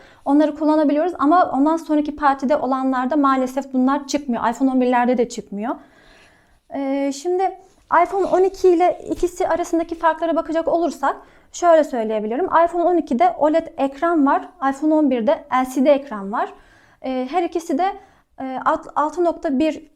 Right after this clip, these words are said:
inç boyutunda. Hatta şöyle gösterebilirim. Belki birazcık kılıftan fark edebilir. E, ama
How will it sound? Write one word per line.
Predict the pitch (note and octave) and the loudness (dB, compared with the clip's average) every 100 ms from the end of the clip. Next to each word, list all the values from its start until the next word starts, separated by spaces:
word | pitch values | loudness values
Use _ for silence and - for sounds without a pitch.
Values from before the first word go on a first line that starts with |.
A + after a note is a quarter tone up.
| _ | _
inç | B3+ A#3+ - A#3+ | -8 -8 -8 -4
boyutunda. | A3 A3 A3+ A3 C4+ F#4+ - _ | -4 -4 -8 -4 -4 -4 -12 _
Hatta | C4+ C4 B3 | -10 -8 -8
şöyle | B3+ A#3 C#4+ - - | -6 -4 -4 -8 -12
gösterebilirim. | A#3 - B3 A#3+ B3 G#3 B3 - - _ _ _ _ _ _ _ _ _ _ _ _ _ _ _ _ _ _ _ _ _ - | -12 -6 -2 0 0 0 -4 -6 -20 _ _ _ _ _ _ _ _ _ _ _ _ _ _ _ _ _ _ _ _ _ -4
Belki | E4 E4+ | -4 -2
birazcık | E4 E4 D#4+ E4 - _ _ _ | -2 -2 -2 -10 -20 _ _ _
kılıftan | - D4 - D#4+ | -10 -10 -4 -6
fark | D4+ D4+ C#4 | -2 -2 -2
edebilir. | B3+ A#3+ B3 G4 G4+ _ _ _ _ _ - | -6 -4 -4 -6 -8 _ _ _ _ _ -14
E, | B3+ - | -10 -6
ama | - D#4+ F4+ A4 | -4 -2 -4 -6